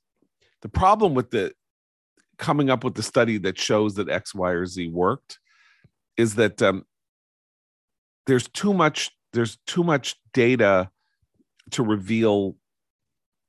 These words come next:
when people are, uh, lie about the data. Now, there's just too much information about covid for people to be able to so easily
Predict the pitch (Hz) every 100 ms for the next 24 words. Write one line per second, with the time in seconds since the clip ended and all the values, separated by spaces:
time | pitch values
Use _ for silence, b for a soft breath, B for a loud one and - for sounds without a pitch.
0 | _ _ _ _ - 107 98 101 117 98
1 | 95 - 98 92 85 90 101 98 85 82
2 | 73 76 69 62 - - B B B B
3 | B - - _ _ _ _ _ _ _
4 | _ _ _ 101 80 50 50 - _ 117
5 | 117 139 - - 180 160 143 - - 117
6 | 117 110 107 98 110 87 80 - 80 78
7 | 78 71 87 78 92 82 87 76 90 85
8 | 82 82 - - - 123 117 117 113 98
9 | 92 80 76 69